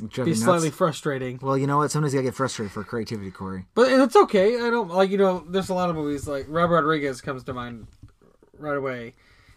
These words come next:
Speaker 2: El Mariachi, Desperado, Once Upon a Time in Mexico.
Speaker 1: Yeah, that's,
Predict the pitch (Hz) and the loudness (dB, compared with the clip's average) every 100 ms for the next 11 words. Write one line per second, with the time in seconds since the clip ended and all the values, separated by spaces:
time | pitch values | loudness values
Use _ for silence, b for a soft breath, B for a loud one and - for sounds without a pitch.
0 | b 156 165 165 160 156 156 165 151 147 | b -4 -2 2 2 2 0 -2 -4 -4
1 | - 147 143 139 131 135 135 139 131 143 | -2 2 2 2 -2 -6 -4 -4 -4 -8
2 | 127 127 123 127 117 104 104 - - - | -8 -8 -10 -12 -12 -12 -12 -16 -20 -18
3 | - B B B B B B - 247 117 | -16 B B B B B B -2 0 0
4 | 110 156 - | -2 -6 -8